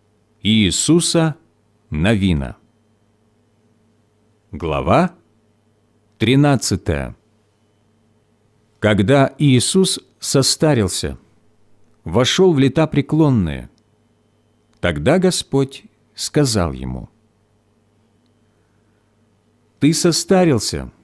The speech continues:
вошел в лета преклонные,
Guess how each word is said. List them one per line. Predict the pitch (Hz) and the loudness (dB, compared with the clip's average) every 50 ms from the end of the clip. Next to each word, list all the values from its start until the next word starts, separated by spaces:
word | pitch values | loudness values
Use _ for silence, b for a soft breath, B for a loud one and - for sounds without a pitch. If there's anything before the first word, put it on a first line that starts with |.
| _ _ _ _ _ _ _ _ _ _ _ _ _ _ _ | _ _ _ _ _ _ _ _ _ _ _ _ _ _ _
вошел | _ - 76 117 135 - - 220 220 214 175 | _ -4 -2 -2 -2 -2 0 2 2 2 4
в | 131 | 2
лета | 127 123 - - 170 170 | 2 0 0 0 -2 -2
преклонные, | 160 - 143 139 - 156 160 170 160 143 120 92 80 71 64 58 | -2 -4 -6 -6 -2 -2 0 0 0 0 -2 -4 -4 -6 -10 -14